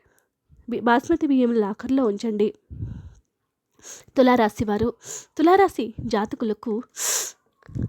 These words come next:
పనిచేసే చోట సీనియర్ల నుంచి ఒత్తిడి మరియు ఇంట్లో పట్టించుకోని తత్వం మీకు కొంతవరకు ఒత్తిడిని కలిగిస్తుంది. అది మీకు చిరాకును తెప్పించి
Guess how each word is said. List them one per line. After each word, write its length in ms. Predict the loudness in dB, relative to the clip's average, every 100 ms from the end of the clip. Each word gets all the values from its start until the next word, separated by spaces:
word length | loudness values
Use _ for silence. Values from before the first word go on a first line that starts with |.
| -10 _ _ _ _ _ _ _ 0
పనిచేసే 380 | 4 6 6 4
చోట 200 | 2 0
సీనియర్ల 400 | -2 0 0 2
నుంచి 220 | 0 2
ఒత్తిడి 300 | 0 0 0
మరియు 220 | 0 0
ఇంట్లో 220 | 0 0
పట్టించుకోని 580 | 0 -2 -2 -2 -2 -2
తత్వం 260 | -2 -2 -2
మీకు 200 | -2 -4
కొంతవరకు 460 | -4 0 -2 0
ఒత్తిడిని 320 | 0 0 -6
కలిగిస్తుంది. 600 | -4 -4 -4 -6 -6 -6 -4
అది 160 | -4
మీకు 340 | -4 -2 0 -2
చిరాకును 480 | 0 0 0 -4 -6
తెప్పించి 400 | -6 -8 -8